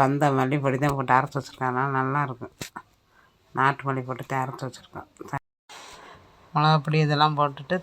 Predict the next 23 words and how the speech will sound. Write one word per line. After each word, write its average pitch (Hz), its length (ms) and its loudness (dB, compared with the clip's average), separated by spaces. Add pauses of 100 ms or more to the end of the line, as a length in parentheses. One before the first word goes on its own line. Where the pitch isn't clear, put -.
தக்காளியை 156 520 6 (440)
ப-, 127 160 0
ப-, 123 180 6
அரைச்சு 151 360 4 (140)
மிக்சியில 139 420 2
அரைச்சு 139 320 -2
ஊத்திடு. 123 360 -6 (680)
அதே 143 260 4
நல்லது. 135 340 4 (180)
இல்லாட்டி 143 320 2 (340)
எடுத்து 139 300 0
போடுறதுன்றதுக்கு 139 800 2 (120)
நம்மளுக்கும் 147 640 4
ஸ்-, - 120 -14 (680)
அந்த 143 220 -2
இது 151 160 2
இதா 143 180 0
இருக்கு. 135 260 -2
அரைச்சு 147 260 2
ஊத்திட்டா 156 260 8 (120)
நல்லா 143 220 2 (1700)
சாப்பிடலாம், 135 560 2
கிரேவியா 139 420 2